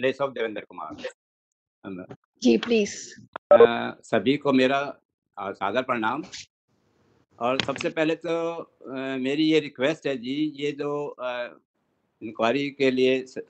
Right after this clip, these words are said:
Speaker 1: अ, सजेशन objection के लिए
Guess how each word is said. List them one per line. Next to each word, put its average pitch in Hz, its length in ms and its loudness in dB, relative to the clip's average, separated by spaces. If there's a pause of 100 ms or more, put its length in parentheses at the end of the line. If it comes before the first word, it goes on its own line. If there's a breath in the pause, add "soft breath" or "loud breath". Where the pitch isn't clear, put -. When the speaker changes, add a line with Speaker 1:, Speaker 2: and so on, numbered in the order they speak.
(220)
Speaker 1:
अ, - 40 -8 (1120)
सजेशन 127 400 0
objection 127 540 -2
के 135 180 0
लिए 139 360 0